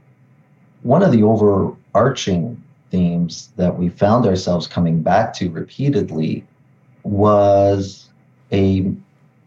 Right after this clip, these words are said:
what seemed to be a move away from the tenets of the, what, uh, what a lot of people have come to know as the Reagan-Thatcher,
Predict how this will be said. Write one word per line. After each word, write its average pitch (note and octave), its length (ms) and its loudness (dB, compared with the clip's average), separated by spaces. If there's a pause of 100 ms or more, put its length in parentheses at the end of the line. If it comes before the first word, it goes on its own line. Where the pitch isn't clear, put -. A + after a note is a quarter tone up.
(300)
what G2+ 180 -6
seemed E3+ 260 0
to G2+ 100 0
be G2 200 0
a F#2 80 0
move A2+ 480 2
away F#2+ 800 -2 (720)
from G2+ 260 2
the F#2 140 0
tenets G#2+ 760 -2 (200)
of F#2 680 2 (880)
the, F2 540 -10 (680)
what, - 140 -16 (420)
uh, E2 280 -6
what F2+ 280 -6
a F2 60 0
lot E2 200 2
of D#2+ 80 -6
people F2 300 -4
have - 240 -4
come E2+ 360 -2
to F2+ 760 -2 (160)
know F#2+ 400 0
as F#2+ 260 0
the F2+ 500 -2 (340)
Reagan-Thatcher, G2 1160 0